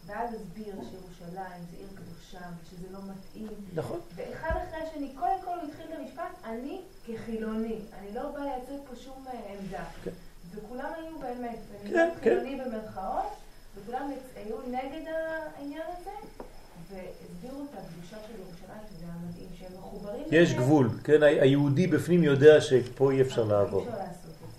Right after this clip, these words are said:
Speaker 2: נכון. זאת אומרת שאנחנו צריכים לבושים נורמליים, נאותים. ואם אתה אדם שהוא מאוזן,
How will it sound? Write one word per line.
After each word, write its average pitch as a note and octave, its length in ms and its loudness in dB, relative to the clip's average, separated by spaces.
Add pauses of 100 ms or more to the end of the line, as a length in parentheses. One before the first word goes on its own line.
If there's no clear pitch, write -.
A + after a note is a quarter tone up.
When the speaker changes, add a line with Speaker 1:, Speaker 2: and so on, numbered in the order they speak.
(200)
Speaker 2:
נכון. - 160 -8 (800)
זאת B2+ 160 4
אומרת G3 280 8
שאנחנו F3 420 6
צריכים E3+ 480 4
לבושים C#3 720 2
נורמליים, A#2+ 680 6
נאותים. A#2+ 560 2 (960)
ואם F3 320 8
אתה F3 360 10
אדם D#3 340 10
שהוא D3 280 2
מאוזן, A#2 480 8